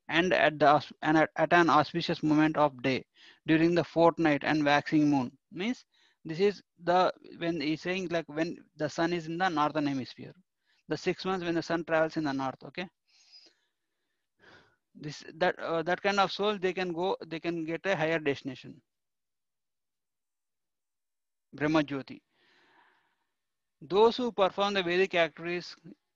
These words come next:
like yajna, donation, food, land, are guided by the demigods of, uh, of smoke, l-, night, et cetera, routed to Pitraloka and then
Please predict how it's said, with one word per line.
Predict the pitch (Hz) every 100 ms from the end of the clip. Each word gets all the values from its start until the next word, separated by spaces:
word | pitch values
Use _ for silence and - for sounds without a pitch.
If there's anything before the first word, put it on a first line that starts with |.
| -
like | 156 156
yajna, | 151 147 147 147 160 160 147
donation, | 143 151 151 156 151 151
food, | 151 151 151 139
land, | 135 139 147 151 - _ _ _
are | - 156
guided | 147 151 170
by | 170 165
the | 156
demigods | 147 151 151 151 151 - - -
of, | 139 143 - -
uh, | 135 135 127 -
of | - 110 143 - -
smoke, | - - 151 156 151
l-, | 139 - - _
night, | 143 143 156 151
et | 143
cetera, | 147 - 151 151 160 _ - - -
routed | 151 165 196 175
to |
Pitraloka | 190 180 - 185 190 175 160 139
and | - 156 156
then | 151 185